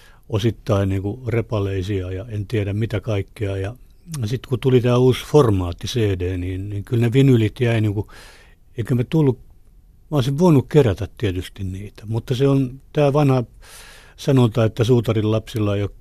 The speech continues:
kenkiä, niin se kyllä pitää paikkansa, että sitä ei niinku taiteilija itse oikeastaan, fanit saattaisi kerätä paljon enemmän.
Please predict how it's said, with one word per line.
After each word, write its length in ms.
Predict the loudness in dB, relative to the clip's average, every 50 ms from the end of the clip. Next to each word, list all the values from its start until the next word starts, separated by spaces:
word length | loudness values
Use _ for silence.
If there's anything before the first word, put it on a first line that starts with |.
| -20 -10 -2
kenkiä, 600 | 2 2 4 4 2 0 -2 -2 -2 -2 -2 -2
niin 240 | -4 -4 -6 -8 -12
se 220 | -14 -12 -12 -12 -12 -14 -18 -20 -20 -20 -20 -20 -20 -6
kyllä 220 | -2 0 0 0
pitää 300 | 0 -2 -2 0 0 0
paikkansa, 560 | 0 0 0 0 0 0 -2 -4 -4 -4 -4 -4
että 120 | -4 -4
sitä 220 | -4 -4 -2 -2
ei 200 | -2 -2 0 0
niinku 200 | 0 0 0 -2
taiteilija 540 | -2 0 2 2 2 2 2 2 2 0 0 -2
itse 360 | -2 -4 -4 -4 -4 -2 0
oikeastaan, 800 | 0 0 -2 -2 -4 -4 -4 -4 -6 -6 -6 -4 -4 -4 -6 -10 -12 -20 -20 _ _ _ -20 _ -20 -20 -20 -20 _ _ -2
fanit 260 | 0 4 4 4 4 2
saattaisi 540 | 0 0 0 0 0 0 -2 -2 -2 0
kerätä 320 | 0 0 0 2 2 0 -2
paljon 380 | -2 0 2 6 8 8 8
enemmän. 460 | 8 8 6 4 4 2 -2 -4 -6